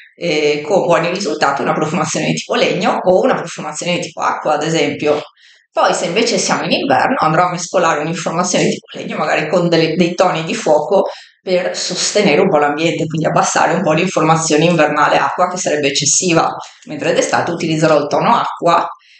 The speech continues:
per abbassare la sensazione di caldo che invece sarebbe presente nell'ambiente a causa proprio dell'influenza spaziale esterna.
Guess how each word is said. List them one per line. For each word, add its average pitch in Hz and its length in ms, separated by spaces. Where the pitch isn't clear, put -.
per 156 180
abbassare 165 720
la 180 80
sensazione 156 640
di - 120
caldo 151 720
che - 120
invece 175 440
sarebbe 151 380
presente 147 1200
nell'ambiente 160 600
a 196 80
causa 147 440
proprio 202 260
dell'influenza 180 1080
spaziale 160 580
esterna. 151 680